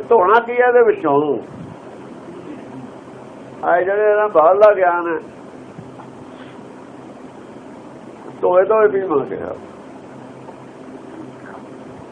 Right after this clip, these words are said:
ਇਹਦਾ ਮਤਲਬ ਹੈ ਕੁਛ ਗੁਰਬਾਣੀ ਦੇ ਵਿੱਚ ਕੁਛ ਐਸਾ ਗਿਆਨ ਵੀ ਹੈ ਜਿਹੜਾ ਮਾਇਆ ਦਾ, ਉਹ ਨਹੀਂ ਚਾਹੀਦਾ ਸਰ,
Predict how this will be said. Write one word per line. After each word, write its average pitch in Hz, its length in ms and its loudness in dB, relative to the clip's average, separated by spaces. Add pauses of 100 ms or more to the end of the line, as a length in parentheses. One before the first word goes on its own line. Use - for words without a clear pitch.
(520)
ਇਹਦਾ 226 180 4
ਮਤਲਬ 196 400 2
ਹੈ 196 140 8
ਕੁਛ 180 340 -2 (540)
ਗੁਰਬਾਣੀ 151 500 2
ਦੇ 196 120 4
ਵਿੱਚ 156 260 -2
ਕੁਛ - 260 -6
ਐਸਾ 127 420 2
ਗਿਆਨ 139 340 4
ਵੀ 135 200 -2
ਹੈ 90 240 0 (260)
ਜਿਹੜਾ 147 160 2
ਮਾਇਆ 107 340 4
ਦਾ, 92 140 -2 (1040)
ਉਹ 233 120 8
ਨਹੀਂ 190 120 -2
ਚਾਹੀਦਾ 120 320 2
ਸਰ, - 140 -8